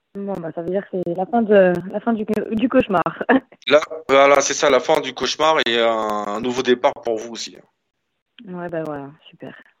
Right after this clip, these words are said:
Speaker 1: Parfait.
Speaker 2: Parce que là,
Speaker 1: Ouais.
Speaker 2: actuellement, vous, vous, actuellement, vous êtes célibataire ?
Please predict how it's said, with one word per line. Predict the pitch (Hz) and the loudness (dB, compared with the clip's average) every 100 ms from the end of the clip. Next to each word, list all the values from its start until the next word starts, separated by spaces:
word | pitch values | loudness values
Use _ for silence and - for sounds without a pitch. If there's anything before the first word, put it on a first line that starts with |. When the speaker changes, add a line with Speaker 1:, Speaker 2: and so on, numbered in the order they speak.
| _ _ _ - | _ _ _ -18
Speaker 1:
Parfait. | - - | -18 -2
Speaker 2:
Parce | 123 | 0
que | - | 4
là, | 160 | 4
Speaker 1:
Ouais. | 170 | 4
Speaker 2:
actuellement, | 165 165 160 185 | 2 0 2 0
vous, | 131 | -2
vous, | 127 - - 143 - | -12 -18 -18 -16 -12
actuellement, | 131 127 147 170 | -8 -6 -4 -4
vous | 156 | -4
êtes | 123 | -6
célibataire ? | - 120 117 127 190 196 - | -6 -4 0 2 0 -4 -6